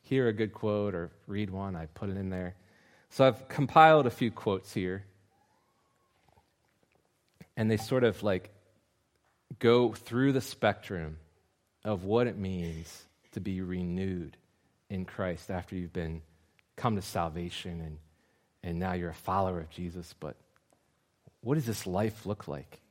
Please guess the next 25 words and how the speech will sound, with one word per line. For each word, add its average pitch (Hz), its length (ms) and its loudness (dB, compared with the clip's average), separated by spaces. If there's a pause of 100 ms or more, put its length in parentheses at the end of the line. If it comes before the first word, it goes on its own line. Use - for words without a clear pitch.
(580)
What 135 100 -2
does 175 160 -2
the 95 80 -8
Christian 107 480 -8
life 95 240 -6
look - 180 -16
like? 76 160 -12 (760)
<clears throat> 165 260 4
The 107 80 -2
first - 300 2
one 117 140 2
is 104 120 -2
from 101 160 -4
C 120 220 2
S 113 200 0
Lewis 113 380 4
in 104 80 -2
his 98 120 -4
book, - 240 -4
Mere 104 200 0
Christianity. 92 840 -6 (600)
He 117 80 6
has 117 120 8
this 107 140 -4
chapter, 113 640 4